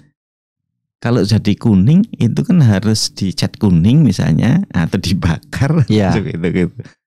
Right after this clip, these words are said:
Speaker 1: Ya, dah. Terus yang lain apa coba? Jadi gitu terus. Nah, sudah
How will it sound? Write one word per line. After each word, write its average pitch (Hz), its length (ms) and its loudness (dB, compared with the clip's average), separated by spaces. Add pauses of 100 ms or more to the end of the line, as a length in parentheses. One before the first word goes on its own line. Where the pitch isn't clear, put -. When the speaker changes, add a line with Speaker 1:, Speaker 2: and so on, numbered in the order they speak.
(140)
Speaker 1:
Ya, 85 340 0
dah. 73 440 -2
Terus 156 300 0
yang 104 180 2
lain 151 220 0
apa - 240 -4
coba? - 340 -4 (800)
Jadi 98 400 -2
gitu 151 280 0
terus. 85 380 -2 (140)
Nah, 80 600 -2
sudah 110 640 0